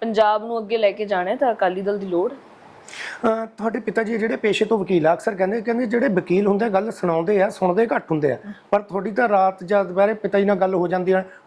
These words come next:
Speaker 2: ਹੁਣ ਤਾਂ ਲੋਕਾਂ ਦੀਆਂ ਸੁਣਨੀਆਂ ਵੀ ਪੈਂਦੀਆਂ ਹੋਣੀਆਂ ਨੇ, ਕਿਵੇਂ ਦੀ ਚਰਚਾ ਹੋਈ?
Speaker 1: ਦੇਖੋ, ਇਹ ਇੱਕ ਵਧੀਆ ਗੱਲ ਵੀ ਕਹੀ ਤੁਸੀਂ
Speaker 2: ਹੂੰ।
Speaker 1: ਕਿ ਇੱਕ ਵਕੀਲ ਦਾ ਕੰਮ ਹੈ ਕਿ ਸੁਣਾਉਣਾ,
Speaker 2: ਹੂੰ।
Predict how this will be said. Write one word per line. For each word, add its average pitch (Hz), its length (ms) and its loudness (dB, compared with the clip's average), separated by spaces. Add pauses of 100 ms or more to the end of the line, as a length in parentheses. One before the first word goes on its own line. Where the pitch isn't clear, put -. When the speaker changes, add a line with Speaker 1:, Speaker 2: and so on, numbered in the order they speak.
Speaker 2:
ਹੁਣ 170 100 0
ਤਾਂ 214 120 0
ਲੋਕਾਂ 202 260 0
ਦੀਆਂ 208 140 2
ਸੁਣਨੀਆਂ 185 340 0
ਵੀ 202 60 0
ਪੈਂਦੀਆਂ 185 320 2
ਹੋਣੀਆਂ 175 260 0
ਨੇ, 170 120 -4 (280)
ਕਿਵੇਂ 233 220 2
ਦੀ 220 80 -4
ਚਰਚਾ 170 320 -2
ਹੋਈ? 127 100 -10 (1000)
Speaker 1:
ਦੇਖੋ, 294 180 2
ਇਹ 339 300 0
ਇੱਕ 349 460 0 (260)
ਵਧੀਆ 240 280 2
ਗੱਲ 311 200 -2
ਵੀ 302 120 -4
ਕਹੀ 262 180 -4
ਤੁਸੀਂ 262 320 -6 (220)
Speaker 2:
ਹੂੰ। 127 80 -10
Speaker 1:
ਕਿ 214 200 4
ਇੱਕ 190 280 -4
ਵਕੀਲ 214 420 -2
ਦਾ 247 100 4
ਕੰਮ 214 320 -2
ਹੈ 226 140 0
ਕਿ 233 380 -2 (560)
ਸੁਣਾਉਣਾ, 190 460 -2 (240)
Speaker 2:
ਹੂੰ। 123 120 -8